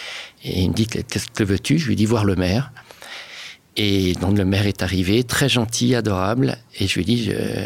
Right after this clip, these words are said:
il faut ouvrir un club de judo à Tollet. » Alors il m'a, il m'a bien reçu, il était, il avait un très beau sourire, il était assez, euh, amusé et attendri à la fois.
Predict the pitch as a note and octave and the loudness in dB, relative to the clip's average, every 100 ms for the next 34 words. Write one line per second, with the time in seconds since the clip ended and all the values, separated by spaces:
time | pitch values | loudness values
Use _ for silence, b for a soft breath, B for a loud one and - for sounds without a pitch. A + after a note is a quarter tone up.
0 | - G2 C#3+ A#2+ G#2+ A#2 A2 C#3+ A2+ A2 | -4 -2 2 2 2 0 0 0 0 0
1 | A#2+ B2+ G#2+ G#2+ F2 F2 - _ F#2+ G2+ | 2 2 0 -2 -2 -4 -10 _ -6 -2
2 | A2 G#2 G2 F2+ B B B B B B | 0 2 0 -2 B B B B B B
3 | B B A2+ A#2+ B2 F3 D3 - C3 D3+ | B B 2 2 2 2 2 0 2 4
4 | D#3 A#2 A#2 A#2 A2 G#2+ G#2 G2+ G#2 G2+ | 4 2 2 2 4 4 2 0 0 0
5 | - - B2+ B2+ - A#2 A2+ A#2 B2+ A2 | 0 -2 0 0 2 2 4 4 2 0
6 | G2 - G#2+ G2 F#2+ - B B B B | 0 2 2 2 0 -4 B B B B
7 | B _ _ _ _ - - B2+ - C3 | B _ _ _ _ -8 -2 0 4 4
8 | B2 A#2 G#2 - C3 C#3 C3 A#2 D3 E3 | 4 4 0 0 2 4 4 4 4 2
9 | C#3+ - - A#2 A#2 B2+ - B2+ A2+ A2 | 0 -6 -2 2 2 2 0 0 2 2
10 | F#2+ F#2+ - E2 | 0 -2 -6 -6